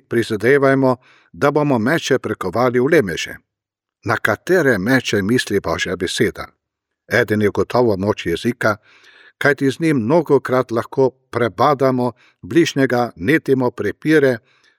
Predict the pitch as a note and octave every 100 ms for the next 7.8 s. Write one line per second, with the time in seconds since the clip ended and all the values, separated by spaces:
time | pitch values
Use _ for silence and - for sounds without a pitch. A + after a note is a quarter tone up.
0 | _ _ - A#2+ - F3+ D#3+ C#3+ B2+ C3
1 | D#3+ D3 C3+ B2 A2 _ - - A#2+ C#3+
2 | A#2 - F#2 B2+ C#3 C3+ B2+ _ _ -
3 | A2 - D3+ D#3+ A#2 _ - F#2 E3 -
4 | - - - A#2+ - G3 E3 C#3+ B2 G#2
5 | F2+ A#2+ C#3+ C#3 C3+ B2+ - C3+ A#2+ B2
6 | A#2 _ _ _ F#2 A2+ A2+ - B2+ G#2+
7 | F2+ G2 E2+ E2 D#2+ B2 C#3 B2